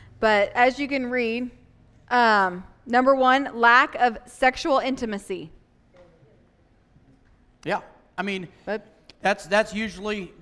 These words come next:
Speaker 2: that usually allowed because you don't want to have that intimacy. Your, your relationship's so uncomfortable that, you know, "Can I kiss her? Can she kiss me? Is this gonna be okay? Am I gonna be rejected?" So you have all these,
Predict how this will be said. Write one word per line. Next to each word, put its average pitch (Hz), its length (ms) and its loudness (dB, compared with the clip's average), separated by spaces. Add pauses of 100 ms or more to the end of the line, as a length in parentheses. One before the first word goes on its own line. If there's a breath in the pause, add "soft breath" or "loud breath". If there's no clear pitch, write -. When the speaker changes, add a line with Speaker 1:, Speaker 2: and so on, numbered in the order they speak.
Speaker 2:
that 185 220 -4
usually 196 340 -6
allowed 185 400 0
because 190 460 -4
you 190 100 -10
don't 185 340 -6
want 170 300 -4
to 175 120 -8
have 175 320 0
that 190 140 0
intimacy. 190 520 -8
Your, 170 320 -8
your 156 120 -6
relationship's 190 720 -8
so 196 300 0
uncomfortable 196 1000 -6
that, 165 400 0 (180 loud breath)
you 165 120 -8
know, 165 260 -2 (340)
"Can 143 80 -12
I 156 140 -4
kiss 170 260 -10
her? 170 160 -2
Can 147 160 -12
she - 180 -12
kiss 170 340 -10
me? 165 160 -8
Is 131 100 -10
this 147 160 -10
gonna 165 160 -10
be 165 160 -6
okay? 165 320 -2
Am 160 120 -4
I 147 60 -2
gonna 143 160 -6
be 143 120 -10
rejected?" 165 580 -4
So 175 80 -14
you 156 100 -12
have 156 220 -4
all 202 180 0
these, 180 320 -12